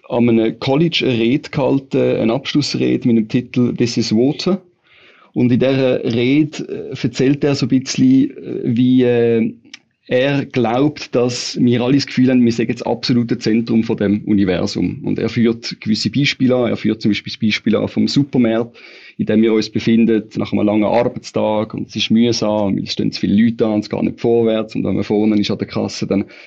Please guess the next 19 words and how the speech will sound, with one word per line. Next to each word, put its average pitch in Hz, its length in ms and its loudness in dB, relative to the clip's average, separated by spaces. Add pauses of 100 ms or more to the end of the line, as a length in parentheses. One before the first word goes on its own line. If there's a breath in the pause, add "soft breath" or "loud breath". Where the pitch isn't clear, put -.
(280 loud breath)
hat - 220 -8
der 104 100 2
Mensch, 107 280 2
der 110 100 0
an 104 60 -2
der 107 80 -4
Kasse 107 600 -4 (120)
arbeitet, 104 320 -4
vielleicht - 260 -2
auch 101 60 0
noch 101 80 2
einen 104 60 0
schlechten 101 420 -4
Tag 117 300 -2
gehabt 107 160 -4
und 98 80 0
ist 95 100 -2
nicht 95 180 -4
freundlich. 131 540 0